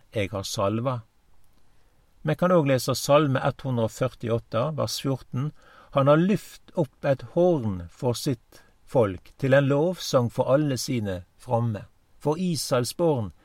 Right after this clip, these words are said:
det folket som han er nær.» Halleluja. Vi tar òg med Lukas evangeliet,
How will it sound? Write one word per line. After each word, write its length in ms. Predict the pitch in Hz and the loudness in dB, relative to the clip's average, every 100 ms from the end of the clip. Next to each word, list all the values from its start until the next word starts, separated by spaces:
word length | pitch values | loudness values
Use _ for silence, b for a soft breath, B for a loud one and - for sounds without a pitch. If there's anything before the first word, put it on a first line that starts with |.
| _ | _
det 160 | - 123 | -6 -4
folket 520 | - 151 131 - 110 | 0 0 0 -6 -8
som 200 | - 113 | -6 -6
han 200 | 95 107 | -4 -4
er 100 | 101 | -4
nær.» 340 | 110 135 123 - _ _ _ _ _ _ - | -4 -4 -6 -10 _ _ _ _ _ _ -8
Halleluja. 640 | 101 110 127 143 104 - - _ _ _ _ _ _ _ _ _ _ - _ _ - | -4 -2 -2 -2 -6 -8 -16 _ _ _ _ _ _ _ _ _ _ -20 _ _ -6
Vi 160 | 131 | -4
tar 180 | 139 160 | 0 0
òg 220 | 185 175 | 2 2
med 200 | 170 160 | 4 4
Lukas 580 | 147 180 - - 117 - - | 4 0 -2 -2 -2 0 -2
evangeliet, 680 | 107 107 107 101 101 127 | -2 0 0 0 0 -2